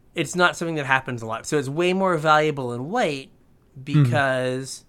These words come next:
Speaker 1: it, um, is a new effect.
Speaker 2: Yeah. So just today, um, actually, it, it, I don't, don't think it was long before we started recording,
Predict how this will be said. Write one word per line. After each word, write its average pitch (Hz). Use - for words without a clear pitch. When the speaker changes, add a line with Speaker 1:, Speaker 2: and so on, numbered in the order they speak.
Speaker 1:
it, 127
um, 117
is 147
a 139
new 127
effect. -
Speaker 2:
Yeah. 127
So 151
just 135
today, 135
um, 123
actually, 127
it, 123
it, 131
I 135
don't, 135
don't 147
think 156
it 151
was 131
long 131
before 127
we 123
started 127
recording, 117